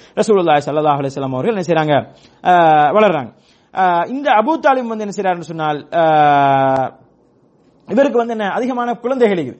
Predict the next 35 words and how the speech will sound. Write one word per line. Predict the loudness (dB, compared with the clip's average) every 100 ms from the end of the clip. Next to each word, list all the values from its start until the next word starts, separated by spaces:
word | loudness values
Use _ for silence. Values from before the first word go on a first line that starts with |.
| _
அலி | -8 -4
ரலியல்லாஹு | -4 -4 -2 -2
அன்ஹு | -4
அவர்களுக்கு | -4 -4 -4 -6 -6
நிறைய | -2 0 0
சகோதரர்கள் | 2 4 4 2 -2
இருக்கிறாங்க. | -6 -10 _ _ _ _
அப்ப | -2 2 2 2 0
அந்த | 0 2
மாதிரி, | 2 2 2 0
அஹ், | 2 2 2 2 0
சகோதரர்கள் | 0 0 2 2 0 -2 -2 -4
இருக்கிறாங்க. | -6 -4 -2 -2
ஆனா | -2 -4
வந்து | -4 -4
இவர் | -6
பெருசா | -2 -4 -4 -4
பொருளாதாரம் | -2 2 4 4 2 -2
இல்லை. | -8
இவர் | -10 -8
வ-, | -6 -4 -6 -8
பொருளாதாரத்துல | -4 0 2 0 -2
வந்து | -8 -8
கொஞ்சம் | -8 -10 -8
இதாகிறாரு, | -4 2 2 2 0 -2
கொஞ்சம் | -2 -8 -10 _ _
குறைவானவராகிறாரு. | 2 4 2 2 0 0 -2 -2 -2 -8 -16 -6
என்றாலும் | 0 2 2
வந்து | 0 0
வி-, | 4 4
நிறைய | 4 2 0
பொருளா-, | 2 4 4 2
நிறைய | -2 -2
பிள்ளைகள் | -2 -2 0 0
இருக்குது. | -4 -4